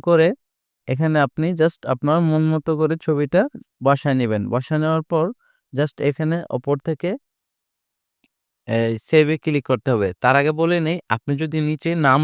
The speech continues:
ব্যবহার করতে চান, এখানে দেখতে পাচ্ছেন এই আপনার নাম লিখুন, এখানে আপনার পদবি লিখুন, ঠিকানা লিখুন। তো এই লেখাগুলো আছে, আপনি যদি চান তাহলে এখানে ক্লিক করে আপনার নাম, ঠিকানা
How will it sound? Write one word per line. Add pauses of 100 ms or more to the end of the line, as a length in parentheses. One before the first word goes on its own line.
ব্যবহার
করতে (100)
চান, (240)
এখানে
দেখতে
পাচ্ছেন (680)
এই (180)
আপনার (100)
নাম (120)
লিখুন, (380)
এখানে (160)
আপনার (100)
পদবি
লিখুন, (140)
ঠিকানা (100)
লিখুন। (120)
তো (220)
এই (260)
লেখাগুলো
আছে,
আপনি
যদি (120)
চান (160)
তাহলে (160)
এখানে
ক্লিক
করে (120)
আপনার (400)
নাম, (140)
ঠিকানা